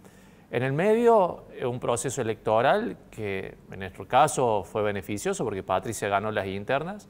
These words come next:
pero que también tenemos un desafío <clears throat> de un actor nuevo, que hace mucho que lo estamos viendo, que es Milei,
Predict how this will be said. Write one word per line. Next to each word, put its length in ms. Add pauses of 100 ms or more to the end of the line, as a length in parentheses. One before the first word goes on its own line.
(440)
pero 140
que 80
también 260
tenemos 280
un 80
desafío 720 (280)
<clears throat> 300
de 240
un 160
actor 360
nuevo, 560 (160)
que 80
hace 200
mucho 360
que 100
lo 60
estamos 300
viendo, 560
que 100
es 60
Milei, 540